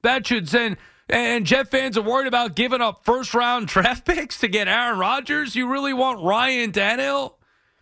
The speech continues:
Come on now. Who, who's coming up with that idea? I mean, Joe Douglas likes Ryan Tannehill? See, the Jets right now might be making the mistake that they think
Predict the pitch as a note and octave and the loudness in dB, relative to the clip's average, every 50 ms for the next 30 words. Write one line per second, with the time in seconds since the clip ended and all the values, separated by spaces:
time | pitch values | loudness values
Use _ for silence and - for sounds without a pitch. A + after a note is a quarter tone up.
0 | _ _ _ - - G#3 F3+ D#3 B2+ G#2+ F#2 F2 E2 C2+ - - _ _ _ _ | _ _ _ -2 0 2 4 4 4 2 2 2 0 -2 -2 -8 _ _ _ _
1 | _ _ _ _ _ _ - F3+ A#3 B3 A3+ G#3 F#3 E3+ A#3+ C4+ - - B3+ A3+ | _ _ _ _ _ _ 0 0 2 2 0 0 0 0 0 -2 0 0 0 2
2 | G#3 G3+ F#3 D3+ B2+ A#2+ - C#3+ F3+ G3+ G3 D#3 A#2 G2+ F2+ F#2 D2 - - - | 2 2 0 0 0 0 2 2 2 2 2 0 -2 -2 -2 -4 -6 -6 -4 -2
3 | C#3 D3+ D3 B2+ G#2 F#2 C#3+ G3 G#3 D3 C3+ C#3+ F#3+ G3+ A3 F#3+ B2 D3+ B2+ G2 | -2 0 0 -2 0 0 0 0 0 0 0 0 0 0 -2 -4 -2 -4 -4 -2
4 | F2 G#2 C3 E3+ F3 C#3 A#2+ G2+ G2 A#2+ E3+ G#3 A3+ A3+ - - - _ _ _ | 0 0 0 0 0 -2 -2 -2 -2 0 0 -2 -4 -6 -8 -10 -14 _ _ _
5 | _ _ _ _ _ _ _ _ - - B3+ C4 B3 F#3+ G3+ D#3+ C3 G#2 A2 G3+ | _ _ _ _ _ _ _ _ -8 -4 -4 -2 -2 -2 -2 -2 -2 0 0 2
6 | B3 C4 C4+ - - G3+ A3+ A3 A3 G#3+ E3+ D#3+ F3 F#3+ G3+ F#3+ E3+ D#3 C#3+ B2+ | 2 0 -2 -2 -2 0 2 2 0 0 -2 -2 0 2 2 2 2 2 2 2
7 | A#2 - - - B2+ C#3 D3 D#3+ F3 E3+ E3+ G3 A#3 C4 B3 G3 _ - A#3+ A3 | 0 -4 -6 -6 -4 -2 -2 0 0 2 2 2 2 0 -2 -6 _ -2 -2 0
8 | G#3 F3 E3+ F3 F#3 F#3+ D3 - F#3 E3+ E3 D#3+ D3+ C#3+ C#3 B2+ - - - D3 | 0 0 0 0 0 -2 -2 -4 -4 -2 -2 -2 -2 -2 -2 -4 -4 -2 -2 0
9 | D3+ E3 D#3+ D#3 - - _ _ _ _ _ - - F3 F3 D3+ A#2 G2 G2+ D#3 | 0 -2 -4 -8 -12 -20 _ _ _ _ _ -2 2 2 2 2 2 2 2 2
10 | F#3+ A3+ A3 - - - F#3+ F#3 F#3 G3 A3+ - _ _ | 2 0 -4 -4 -2 0 0 0 0 -2 -4 -10 _ _